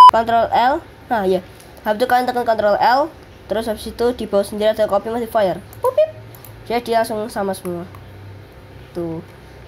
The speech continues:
Jadi pas kalian naik ke atas, dia bakal gerak-gerak semua. Tuh. Ini lebih ringan dan juga lebih bagus daripada yang kemarin. Coba kita tonton pakai render preview. Oh iya, ini pakai material. Hah.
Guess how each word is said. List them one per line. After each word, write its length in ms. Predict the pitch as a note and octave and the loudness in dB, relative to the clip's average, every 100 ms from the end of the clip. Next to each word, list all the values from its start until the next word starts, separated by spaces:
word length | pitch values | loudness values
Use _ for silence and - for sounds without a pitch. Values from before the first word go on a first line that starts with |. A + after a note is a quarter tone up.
| - | -12
Jadi 160 | - G#3+ | -4 -2
pas 160 | G#3+ - | -2 0
kalian 320 | G3 G3 G3 | 2 2 2
naik 80 | G3 | 2
ke 80 | |
atas, 640 | A3 D4 B3 A#3+ B3 - - | 0 0 0 0 -2 -10 -10
dia 160 | G#3+ | -4
bakal 240 | G#3+ F#3+ G3 | 0 0 0
gerak-gerak 320 | - - F3 | -2 -2 -4
semua. 320 | - F#3 E3+ F#3+ - - - - | -4 -6 -6 -10 -16 -20 -20 -10
Tuh. 560 | E3+ E3+ E3 D#3+ D3+ D3 - - - - - - - | -6 -4 -4 -6 -10 -14 -18 -20 -20 -20 -20 -20 -8
Ini 120 | A3+ B3 | -4 -2
lebih 160 | A#3+ G#3 | -2 -4
ringan 240 | G#3 A3 | -2 0
dan 160 | B3+ G#3 | 0 -2
juga 240 | G3+ F#3 | 0 0
lebih 240 | F#3+ G3 G3 | 2 0 0
bagus 400 | G3+ G3+ A#3 - | -2 -2 -6 -2
daripada 400 | F#3 E3+ F#3+ F#3+ | 0 0 0 0
yang 560 | F3 F3+ F#3 F#3 F#3 - - - - - | 2 2 0 -2 -4 -8 -20 -20 -14 -4
kemarin. 400 | F#3+ F3+ F3+ F3+ - - - - | 0 2 2 -2 -4 -16 -20 -10
Coba 120 | - C4 | -2 -2
kita 240 | B3 A3+ | -2 -4
tonton 240 | A3 G#3+ | -4 -4
pakai 160 | A3 F3 | -6 -4
render 160 | F#3 F3 | -4 -6
preview. 320 | E3+ E3 F3+ - - | -8 -10 -16 -18 -8
Oh 40 | G3+ | -4
iya, 80 | G3 | -4
ini 80 | G3 | -4
pakai 160 | G3+ | -4
material. 480 | D#3 F3 F3 D#3+ D#3+ E3 - | -6 -6 -8 -10 -10 -12 -12
Hah. 240 | D#3 F3+ | -12 -12